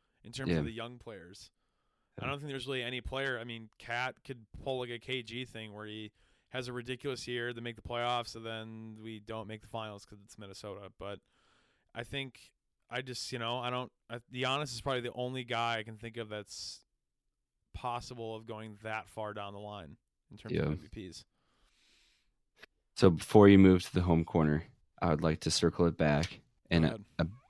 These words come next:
Speaker 2: bring a small little seg-, maybe a possible future segment for the show.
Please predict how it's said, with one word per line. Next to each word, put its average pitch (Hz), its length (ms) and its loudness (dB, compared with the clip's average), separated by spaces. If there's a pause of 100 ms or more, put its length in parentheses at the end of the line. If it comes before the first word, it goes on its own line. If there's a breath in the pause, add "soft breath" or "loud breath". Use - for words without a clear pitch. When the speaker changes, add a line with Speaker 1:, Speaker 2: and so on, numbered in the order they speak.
Speaker 2:
bring 87 200 12
a 82 60 12
small 82 380 10
little 82 320 8 (120)
seg-, 78 360 8
maybe 85 380 10
a 80 100 8
possible 80 500 6
future 80 320 4
segment 78 420 6
for - 100 -2
the 82 100 4
show. - 400 4